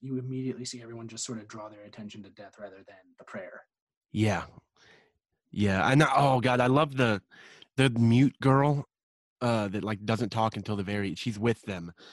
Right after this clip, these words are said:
Speaker 2: at the
Speaker 1: Mm-hmm.
Speaker 2: end, and she's, keeps, like, looking back at the door and stuff, where
Speaker 1: Yeah, the
Speaker 2: she's
Speaker 1: one
Speaker 2: just
Speaker 1: that,
Speaker 2: like
Speaker 1: uh, the squire had saved from getting,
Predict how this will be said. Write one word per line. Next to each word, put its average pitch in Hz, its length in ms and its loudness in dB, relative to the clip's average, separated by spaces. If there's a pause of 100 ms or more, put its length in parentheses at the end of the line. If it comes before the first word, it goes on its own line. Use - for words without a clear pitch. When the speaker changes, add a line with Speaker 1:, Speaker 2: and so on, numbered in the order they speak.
(140)
Speaker 2:
at 170 120 0
the 139 120 0
Speaker 1:
Mm-hmm. 110 60 0
Speaker 2:
end, 104 140 -2
and 95 120 -6
she's, 104 440 -2
keeps, - 240 -8
like, 107 160 -8
looking 107 320 -4
back 101 220 -2
at 104 60 -8
the 98 80 -6
door 98 220 -2
and 113 140 -2
stuff, 120 220 0 (420)
where 156 120 2
Speaker 1:
Yeah, 175 80 6
the 165 80 4
Speaker 2:
she's 170 60 4
Speaker 1:
one 185 120 4
Speaker 2:
just 180 100 4
Speaker 1:
that, 120 60 -2
Speaker 2:
like 151 100 -4
Speaker 1:
uh, 147 200 -2
the 139 80 -10
squire 143 320 -4
had 120 180 -8
saved 127 320 -6
from 123 160 -12
getting, 113 600 -12